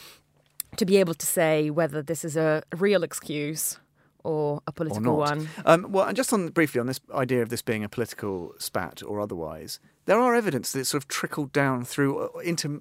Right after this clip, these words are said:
Speaker 2: fully into mass culture. And talking of battles between France and Italy, I gather that following a, a World Cup, a footballing clash between these two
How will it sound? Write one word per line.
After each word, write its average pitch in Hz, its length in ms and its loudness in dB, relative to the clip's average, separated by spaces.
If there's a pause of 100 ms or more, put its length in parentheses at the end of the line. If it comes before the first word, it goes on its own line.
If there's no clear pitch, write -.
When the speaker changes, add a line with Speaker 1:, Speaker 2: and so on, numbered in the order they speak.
(140)
Speaker 2:
fully 170 400 0
into 123 440 0 (300)
mass 135 320 -2
culture. - 440 -2
And 127 120 -4
talking 185 260 0
of 127 80 -6
battles 131 320 -2
between 110 220 -6
France 120 320 -2
and 135 80 -2
Italy, 104 320 -4
I 160 180 2
gather 147 500 2 (400)
that 139 160 4
following 151 640 4 (220)
a, 139 180 2 (160)
a 147 60 0
World 156 320 4
Cup, - 220 0
a - 20 -4
footballing 123 720 0
clash - 420 -4
between 120 300 -6
these 101 160 -6
two 90 340 -8